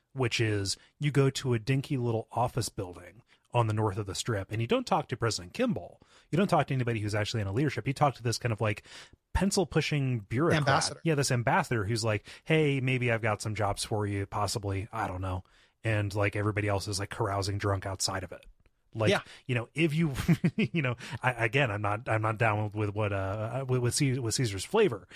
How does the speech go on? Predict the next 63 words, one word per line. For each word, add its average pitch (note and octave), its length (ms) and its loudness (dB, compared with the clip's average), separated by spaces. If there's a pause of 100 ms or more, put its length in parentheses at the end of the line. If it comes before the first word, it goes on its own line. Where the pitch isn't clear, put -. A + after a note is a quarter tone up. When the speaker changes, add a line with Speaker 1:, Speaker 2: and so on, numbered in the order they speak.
(220)
Speaker 1:
but, C#3 160 0
like, A2 280 0
if B2+ 160 2
you B2 160 -2
were D3 400 4
in B2+ 140 -2
a B2 60 0
position A2 500 -2
where, G#2 180 0
like, G2+ 240 -2
where C3+ 440 2
is B2+ 100 0
the A#2+ 100 0
most A2+ 280 -2
power A2+ 360 -2
reflected A2 640 -6
in G#3+ 140 -2
this? B3 320 -8 (300)
Like, D3 140 -2
you A3 80 -2
can F#3 120 2
totally G#3 360 2
see D3+ 180 -2
how A#2+ 160 -2
seductive A#2 540 -2
that G#2 140 -8
would F#2 180 -16
be. A#2+ 420 -8 (320)
Speaker 2:
One G#3+ 100 0
hundred G3 240 2
percent. C#3 320 -2 (240)
Like, C#3+ 140 0
if, E3+ 120 2
and, F#3+ 300 0
and F#3 300 -2
every C4+ 180 0
once A#3 160 -2
in F#3 80 -2
a - 20 2
while G3+ 160 4
you C#3+ 120 -2
run C#3+ 160 2
into C#3 160 -2
an C#3 80 -2
N B2+ 80 0
P B2 100 -4
C F3 180 -2
that's C#3 380 -4
sympathetic C3 460 2
to C#3 100 -2
it B2+ 80 -4
too, A#3 200 2
and C3+ 100 2
they're C3+ 80 2
just C3 180 -2
like, C3+ 260 -2
"Hey, G3 140 2
I D3+ 100 2
was F#3+ 140 2
here G3 180 0
before D3 360 0
the C#3 80 0
Legion C3 460 0